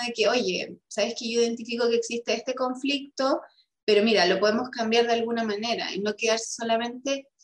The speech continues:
en la protesta, finalmente, que, que estoy muy de acuerdo que hay que hacerlo, pero también hay que sumarse para solucionar las cosas, ¿no? Y, y así lo hice en el ajedrez.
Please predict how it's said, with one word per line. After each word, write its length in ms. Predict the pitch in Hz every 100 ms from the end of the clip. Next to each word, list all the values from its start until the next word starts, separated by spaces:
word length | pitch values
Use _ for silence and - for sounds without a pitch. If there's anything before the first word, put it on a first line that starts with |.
| - _ _ -
en 200 | 202 196
la 140 | 185
protesta, 640 | 180 170 277 247 - 175 180
finalmente, 640 | 185 170 170 160 180 170 170
que, 420 | 175 170 170 - _ _ _ -
que 100 | 185
estoy 180 | 180 202
muy 160 | 202
de 80 | 190
acuerdo 320 | 175 202 202
que 60 | 185
hay 420 | 185 _ _ 185
que 80 | 214
hacerlo, 340 | - 240 254 220
pero 100 | 196
también 300 | 170 190 240
hay 60 |
que 100 | -
sumarse 520 | - 247 247 - 285 277
para 320 | - 311 214 220
solucionar 600 | 202 180 180 185 240 311
las 200 | 262 -
cosas, 320 | - - 165
¿no? 160 | 180 185 _ - _ _ -
Y, 360 | 185 180 170 165 160 -
y 100 | -
así 180 | 185 262
lo 80 | 254
hice 300 | 285 294 285 _ _ - -
en 120 | - 220
el 60 |
ajedrez. 600 | 220 - 247 330 427 -